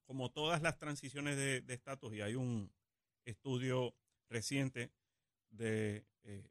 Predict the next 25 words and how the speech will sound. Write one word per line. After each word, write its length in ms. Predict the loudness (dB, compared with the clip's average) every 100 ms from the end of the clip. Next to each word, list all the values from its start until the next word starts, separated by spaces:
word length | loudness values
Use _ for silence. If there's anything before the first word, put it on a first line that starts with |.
| -16
en-, 280 | -14 -14 -16 -12
entre 300 | -12 -8 -2
varios, 380 | 0 0 -2
¿verdad? 340 | -6 -2 0 0
El 360 | -2 -4 -8 -10
doctor, 480 | -10 -4 -2 -2 -8 _ _ _ -16
eh, 100 | -8
Caraballo 460 | -2 2 4 2
Cueto, 360 | 0 -6 -6 -12 _ -8
donde, 640 | -4 -2 0 2 0 -4 -10 _
eh, 80 | -10
se 160 | -6 -4
plantea, 560 | -2 -2 -2 -6 -8 -14 -16
¿verdad? 300 | -10 -8 -4
El, 400 | -2 -2 -4 -6 -12 _ _ _
los 380 | -2 0 -2 0
retos 540 | 0 0 -4 -14 -16 _ _ -20 -20 _
y 160 | -6 -2
las 260 | 0 -2
virtudes 600 | -2 -6 -2 0 0 0 -4 _ _ _
de 180 | -4 0
las 180 | 0 -2
transiciones 640 | -2 -2 -2 -2 2 2
de 80 | 2
estatus 560 | 0 -2 -4 -6 -10